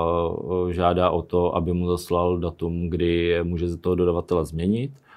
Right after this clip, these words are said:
Eh, nebo má druhou možnost podepsat, eh, třeba v našem případě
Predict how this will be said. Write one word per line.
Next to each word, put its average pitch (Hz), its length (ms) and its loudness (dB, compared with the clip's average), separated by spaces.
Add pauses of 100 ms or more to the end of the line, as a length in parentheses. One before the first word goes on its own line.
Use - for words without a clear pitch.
(380)
Eh, 87 520 6
nebo 123 400 8
má 135 180 6
druhou 107 240 10
možnost 110 600 0
podepsat, 101 640 2
eh, - 20 2 (480)
třeba 95 200 -2
v 90 60 0
našem 95 280 0
případě 95 640 0